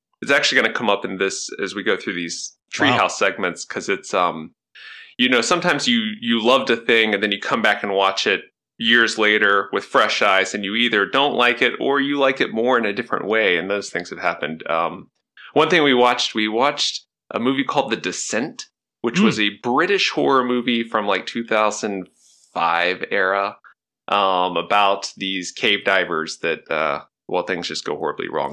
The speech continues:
Speaker 1: They go
Speaker 2: Oh, I
Speaker 1: cave
Speaker 2: did
Speaker 1: diving.
Speaker 2: see that. I did
Speaker 1: Yeah.
Speaker 2: see that. Okay.
Speaker 1: It was,
Speaker 2: As, as
Speaker 1: it's
Speaker 2: you started
Speaker 1: actually
Speaker 2: describing
Speaker 1: pretty
Speaker 2: it.
Speaker 1: rad.
Speaker 2: Yeah.
Speaker 1: Um, I, I, I had saw it in theaters. I didn't really remember anything about it. And then we,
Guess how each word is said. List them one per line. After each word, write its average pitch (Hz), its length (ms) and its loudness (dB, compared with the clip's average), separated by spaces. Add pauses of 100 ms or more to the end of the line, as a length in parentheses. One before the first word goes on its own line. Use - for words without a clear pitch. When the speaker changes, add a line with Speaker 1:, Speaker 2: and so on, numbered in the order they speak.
Speaker 1:
They - 60 -2
go 247 200 2
Speaker 2:
Oh, - 60 -2
I 151 160 4
Speaker 1:
cave 143 100 0
Speaker 2:
did 208 240 6
Speaker 1:
diving. 160 60 0
Speaker 2:
see 170 300 2
that. 117 300 -2
I 151 120 2
did 156 240 2
Speaker 1:
Yeah. 165 80 2
Speaker 2:
see 143 120 2
that. 120 200 0
Okay. 147 240 2
Speaker 1:
It - 40 6
was, 165 200 4
Speaker 2:
As, 170 180 4
as 165 200 6
Speaker 1:
it's 165 80 4
Speaker 2:
you 196 40 6
started 196 220 6
Speaker 1:
actually 156 100 2
Speaker 2:
describing 147 340 6
Speaker 1:
pretty 254 200 4
Speaker 2:
it. 226 60 0
Speaker 1:
rad. 220 540 2
Speaker 2:
Yeah. 117 280 6
Speaker 1:
Um, 113 200 2 (280)
I, 139 360 6
I, 151 280 4 (120)
I 139 120 4
had 139 160 2
saw 196 220 6
it 185 40 0
in 165 60 -4
theaters. 160 360 4
I 120 60 4
didn't 139 240 2
really 147 220 6
remember 120 340 4
anything 113 240 2
about 107 280 2
it. 104 140 0
And 113 120 -2
then 110 220 2
we, 113 220 0